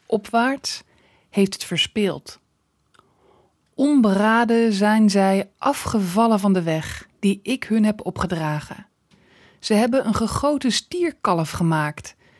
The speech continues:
wierpen zich voor hem neer. Ze hebben hem slachtgaven gebracht en zeiden: 'Dit zijn jouw goden, Israël, die jou deden gaan uit het land Egypte opwaarts.'" Adonai sprak tot Mozes:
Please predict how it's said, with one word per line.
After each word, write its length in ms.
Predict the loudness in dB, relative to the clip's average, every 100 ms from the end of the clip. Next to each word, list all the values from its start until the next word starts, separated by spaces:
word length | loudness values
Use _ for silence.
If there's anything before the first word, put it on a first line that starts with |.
| _ _ _
wierpen 540 | -4 2 2 2 0 2
zich 240 | 0 -2
voor 180 | -2 2
hem 120 | 2
neer. 480 | 2 2 -2 -6 -10 _ _ _ -20 -20 _ -8
Ze 160 | 0
hebben 200 | 0 2
hem 100 | 2
slachtgaven 840 | 0 -2 -6 -6 -4 0 0 -2
gebracht 640 | -4 -2 -2 0 0 -2 -2
en 200 | 0 2
zeiden: 600 | 4 2 2 0 -2 -10 -20 -20 _ -6
'Dit 240 | -2 0
zijn 160 | 2 4
jouw 200 | 4 2
goden, 480 | 0 0 2 2 2
Israël, 640 | 0 0 0 0 0 -4 -6
die 200 | 0 2
jou 260 | 4 2 4
deden 280 | 2 2
gaan 340 | -2 -2 -2 -2
uit 120 | -2
het 120 | -2
land 260 | 2 0 0
Egypte 580 | -4 -4 -6 -6 -8 -6
opwaarts.'" 800 | -8 -2 -2 -2 -8 -10 -12 -16 _ _ _ _ _ _ _ _ _ _ _ _ _
Adonai 560 | -4 -2 0 0 -2 -4
sprak 400 | -8 -10 -6 -6
tot 180 | -6 -4
Mozes: 540 | -2 -2 -4 -8 -10